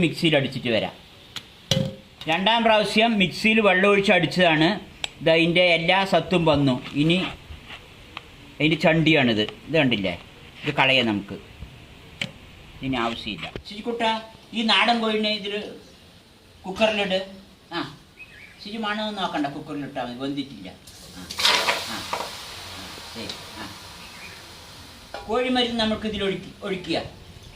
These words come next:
മിക്സിയിലൊക്കെ അരിച്ചെടുത്ത് കോഴിമരുന്ന് ഒഴിക്കുക. ആ, ആ, ശുചിക്കുട്ടി വെളുത്തുള്ളി ഇട്. ആ,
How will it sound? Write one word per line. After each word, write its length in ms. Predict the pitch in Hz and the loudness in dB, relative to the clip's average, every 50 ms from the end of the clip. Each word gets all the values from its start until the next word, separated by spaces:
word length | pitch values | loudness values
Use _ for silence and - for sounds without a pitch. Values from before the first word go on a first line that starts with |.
| - - - - - - - - 170 | -20 -20 -20 -20 -20 -20 -18 -12 -10
മിക്സിയിലൊക്കെ 480 | 165 165 - - 202 196 196 196 - 196 180 | -10 -10 -6 -4 0 0 0 2 2 2 2
അരിച്ചെടുത്ത് 420 | 170 165 - 190 190 - 190 185 - 175 | 2 0 -2 -4 -4 -4 -6 -6 -4 -4
കോഴിമരുന്ന് 460 | 170 165 160 156 147 135 127 123 113 | -4 -2 -2 -2 -4 -4 -4 -6 -8
ഒഴിക്കുക. 260 | 104 101 - - - - - - - 113 | -10 -10 -12 -16 -18 -18 -20 -18 -16 -16
ആ, 40 | 107 110 - - - - - - - - - - - - - - - - - - - - - - - - - - - - | -16 -16 -16 -20 -20 -20 -20 -20 -20 -18 -18 -18 -18 -18 -20 -20 -20 -20 -20 -20 -20 -20 -20 -20 -20 -20 -20 -20 -12 -6
ആ, 100 | 147 135 139 | -6 -6 -4
ശുചിക്കുട്ടി 320 | - 214 220 - 233 208 233 220 | -2 -4 -2 -2 -2 0 2 2
വെളുത്തുള്ളി 380 | 220 220 220 240 247 247 233 233 208 | 2 2 2 2 4 4 4 4 6
ഇട്. 140 | 214 214 220 214 214 - - - - - - | 4 4 2 2 -2 -6 -12 -18 -18 -12 -8
ആ, 40 | 147 | -8